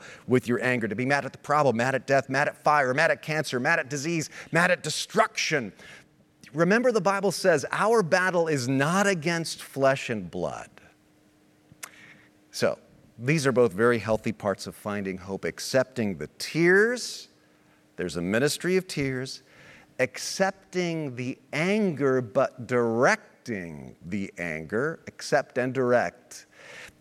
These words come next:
And then Jesus gives us a third thing that you really need if you want to find hope in times of despair. Not just his tears, not just his anger, but the promise of Jesus. And this is the same exact promise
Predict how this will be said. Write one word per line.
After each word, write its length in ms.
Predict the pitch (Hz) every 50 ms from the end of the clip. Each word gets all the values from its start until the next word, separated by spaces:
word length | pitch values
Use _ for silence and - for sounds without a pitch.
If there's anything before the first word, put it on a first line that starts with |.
| - -
And 120 | 156 151
then 140 | 151 151 147
Jesus 400 | 123 - 202 247 262 247 226 190
gives 240 | - - 165 139 139
us 140 | 139 - 131
a 40 |
third 320 | 123 - - 131 135 123 -
thing 140 | 117 104 90
that 120 | 87 78
you 100 | 85 92
really 280 | 95 117 139 147 147 135
need 180 | 135 127 107
if 100 | 98 -
you 80 | 107 98
want 100 | 98 95
to 100 | 90 -
find 220 | 104 95 95 85
hope 260 | - 104 104 101 -
in 80 | 90 85
times 360 | - - 92 90 90 90 80
of 100 | 82 71 _ _ _ _ -
despair. 340 | - - - - 85 69
Not 280 | 78 92 120 151 185 -
just 260 | - 196 180 - -
his 140 | 170 160 -
tears, 420 | - - - 95 73 60 - - - - - - - - -
not 300 | 110 127 165 185 190 -
just 260 | - 185 170 - -
his 220 | - 151 143 131 143 - -
anger, 480 | 120 123 120 117 117 101 110 110 110
but 400 | 107 95 - - 113 107 - - - -
the 280 | 107 95 117 113 104 - - - -
promise 1120 | - - - - - 131 131 143 151 156 151 131 107 71 - - - - - - - - - _ _ _ _ _ _ _ _ - - _ _ _ _ _ _ _ _ -
of 260 | 85 92 85 - 78
Jesus. 920 | 87 90 92 101 101 95 80 - - - - - - - - - - - _ _ - - - - - -
And 180 | 120 127 131
this 200 | 127 135 131 -
is 100 | 120 107
the 100 | - 113
same 340 | 104 - - 147 156 190 220
exact 480 | 214 147 131 151 139 131 - - - -
promise 960 | - - - - 170 180 185 185 160 117 78 55 - - - - - - -